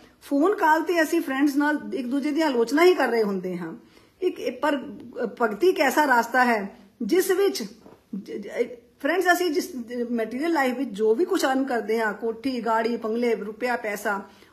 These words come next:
ਉਹ ਅਸੀਂ ਨਾਲ ਨਹੀਂ ਲਿਜਾ ਸਕਦੇ, ਉਹ ਸਾਨੂੰ ਇੱਥੇ ਹੀ ਛੱਡ ਕੇ ਜਾਣਾ ਪੈਂਦਾ ਹੈ।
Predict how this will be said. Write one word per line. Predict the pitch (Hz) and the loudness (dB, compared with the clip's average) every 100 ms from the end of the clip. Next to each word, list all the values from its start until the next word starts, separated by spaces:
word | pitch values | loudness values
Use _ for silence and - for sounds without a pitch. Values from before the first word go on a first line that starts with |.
| - | -4
ਉਹ | - | 0
ਅਸੀਂ | 403 392 | 4 4
ਨਾਲ | 302 277 330 | 6 6 6
ਨਹੀਂ | 320 | 6
ਲਿਜਾ | 453 330 240 | 4 4 2
ਸਕਦੇ, | 233 214 202 190 - | 0 -4 -4 -4 -4
ਉਹ | 349 | -4
ਸਾਨੂੰ | 311 269 339 | -2 0 0
ਇੱਥੇ | 349 - 403 | -2 0 2
ਹੀ | |
ਛੱਡ | 440 311 | 4 2
ਕੇ | 277 269 | 0 -2
ਜਾਣਾ | 220 208 | -2 -4
ਪੈਂਦਾ | 202 190 175 | -4 -6 -8
ਹੈ। | 165 | -12